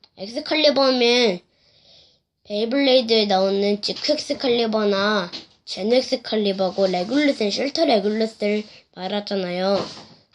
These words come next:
그래가지고 여긴 엑-, 일단 색은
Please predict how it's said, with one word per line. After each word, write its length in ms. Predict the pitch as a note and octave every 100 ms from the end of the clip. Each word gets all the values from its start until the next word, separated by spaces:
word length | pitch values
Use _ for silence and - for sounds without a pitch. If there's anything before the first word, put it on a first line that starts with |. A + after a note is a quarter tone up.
| -
그래가지고 540 | A3+ A#3 A#3 A3 G#3+ A3+ A#3 - - - -
여긴 300 | G#3 A#3 A3
엑-, 920 | - - - - - - - - -
일단 360 | - - G#3 A3
색은 600 | A3+ C#4+ - A3+ A3+ G#3